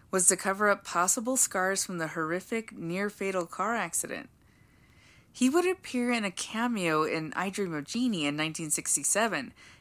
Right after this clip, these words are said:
and appear as a drug dealer in film Easy Rider in nineteen sixty-nine. In nineteen eighty-nine, he is inducted into the Rock and Roll Hall of Fame.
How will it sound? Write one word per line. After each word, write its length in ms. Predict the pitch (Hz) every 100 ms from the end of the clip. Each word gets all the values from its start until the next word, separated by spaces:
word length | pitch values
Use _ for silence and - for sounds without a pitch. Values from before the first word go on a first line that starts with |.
| _ -
and 120 | 175
appear 360 | 165 - 233
as 160 | 202 175
a 80 | 147
drug 460 | - 180 254 247
dealer 360 | 175 160 151 147
in 220 | 147 147
film 400 | 139 160 156 151 -
Easy 300 | 180 160 151
Rider 480 | 170 196 143 - - - - -
in 120 | 165 160
nineteen 280 | 156 147
sixty-nine. 640 | 139 - - 139 190 143 - _ - - - - - -
In 100 | 165
nineteen 400 | 202 208 185 -
eighty-nine, 800 | 190 269 311 156 135 131 127 - - -
he 180 | - 208
is 140 | 196
inducted 480 | 196 170 185 - 269
into 160 | 269 262
the 140 | 247
Rock 240 | 190 196 226
and 100 | 220
Roll 200 | 226 214
Hall 260 | 190 185
of 60 | 226
Fame. 400 | 180 147 65